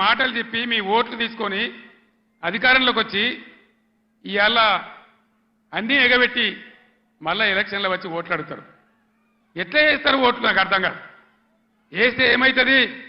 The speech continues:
ఏం జరుగుతుంది వేస్తే? మేము ఎన్ని చెప్పి, ఎన్ని అబద్ధాలు చెప్పినా మళ్ళా మాకే గుద్దిండ్రని ఆయనతో ఏం లేకుంటే ఎగబెడతారు. ఇలా ఉల్టా గుద్ది బీఆర్ఎస్ని గెలిపిస్తేనే బీఆర్ఎస్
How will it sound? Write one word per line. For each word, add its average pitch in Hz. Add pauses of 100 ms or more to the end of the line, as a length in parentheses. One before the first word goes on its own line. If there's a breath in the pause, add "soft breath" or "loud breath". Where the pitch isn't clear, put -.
(1040)
ఏం 240
జరుగుతుంది 247
వేస్తే? 247 (1200)
మేము 220
ఎన్ని 247
చెప్పి, 254 (840)
ఎన్ని 247
అబద్ధాలు 247
చెప్పినా 240 (760)
మళ్ళా 226 (100)
మాకే 233
గుద్దిండ్రని 233
ఆయనతో 233 (140)
ఏం 254 (100)
లేకుంటే 226
ఎగబెడతారు. 202 (1300)
ఇలా 202 (100)
ఉల్టా 214 (100)
గుద్ది 226 (680)
బీఆర్ఎస్ని 226
గెలిపిస్తేనే 233 (680)
బీఆర్ఎస్ 220